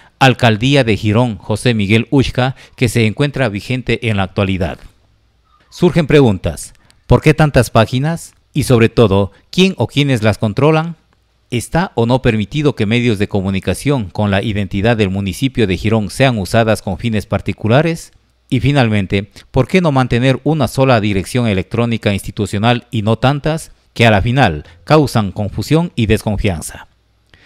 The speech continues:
De parte del gat de Girón, en forma no oficial, se manifestó que se tomará atención a este caso. En la red social de Twitter también existen tres cuentas del gat municipal. Arroba Girón Municipio, creada en septiembre de dos mil once,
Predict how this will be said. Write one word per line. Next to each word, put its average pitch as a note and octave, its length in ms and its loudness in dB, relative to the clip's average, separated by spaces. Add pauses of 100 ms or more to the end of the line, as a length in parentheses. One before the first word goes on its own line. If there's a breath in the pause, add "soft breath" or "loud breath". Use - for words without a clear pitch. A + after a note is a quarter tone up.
(260 soft breath)
De G#2+ 100 -6
parte A#2 320 -2
del G#2 140 -2
gat A2+ 180 0
de G#2+ 80 0
Girón, B2 380 -2 (100)
en A2+ 160 -4
forma A#2+ 280 0
no A#2 280 0
oficial, A#2 600 -2 (140 loud breath)
se C3+ 160 -2
manifestó D3+ 560 0
que B2+ 140 -2
se A2+ 140 -4
tomará A2 460 0
atención B2 600 -4
a G#2+ 80 -2
este G2+ 220 -4
caso. - 400 -10 (320)
En B2+ 160 2
la G#2+ 100 2
red D3+ 200 0
social C#3 440 -2
de G#2 120 0
Twitter C3 460 -2 (160 loud breath)
también C#3 340 0
existen B2+ 460 -4
tres D3+ 240 -2
cuentas E3 380 -2
del G#2+ 140 -2
gat G#2+ 180 0
municipal. G2+ 680 -4 (720 soft breath)
Arroba C#3 480 0
Girón B2 360 -2
Municipio, G#2+ 800 -6 (220 soft breath)
creada C3+ 360 2
en A#2 80 -2
septiembre C#3+ 520 -4
de A#2 120 -2
dos F#2 180 -4
mil B2+ 200 -4
once, D#3 460 -4